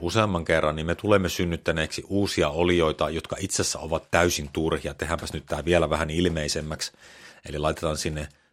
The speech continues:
toi viiva erikseen ja sitten laitetaan vielä Jussikin erikseen ja, ja sitten me voitaisiin tietysti laittaa vaikka se välilyöntikin sinne erikseen ja,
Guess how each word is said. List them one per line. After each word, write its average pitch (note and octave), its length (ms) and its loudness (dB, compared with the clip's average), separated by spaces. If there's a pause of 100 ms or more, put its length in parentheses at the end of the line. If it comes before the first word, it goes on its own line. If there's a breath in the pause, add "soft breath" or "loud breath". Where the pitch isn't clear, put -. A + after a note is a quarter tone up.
toi C2+ 220 -6
viiva F2+ 460 4
erikseen D#2+ 600 0
ja D2+ 80 -4
sitten D#2 300 -4
laitetaan D2 480 -4
vielä D2 280 -2 (560 soft breath)
Jussikin E2+ 540 0
erikseen D2+ 580 -2
ja, D2 160 -8 (100)
ja D2 140 -4
sitten - 340 -6
me D2 120 -8
voitaisiin D2+ 300 -6
tietysti - 320 -6
laittaa D#2+ 280 -2
vaikka D#2+ 200 -2
se D#2 140 0
välilyöntikin F2 680 4
sinne D2+ 420 -2
erikseen D2+ 500 -2
ja, D2 160 -2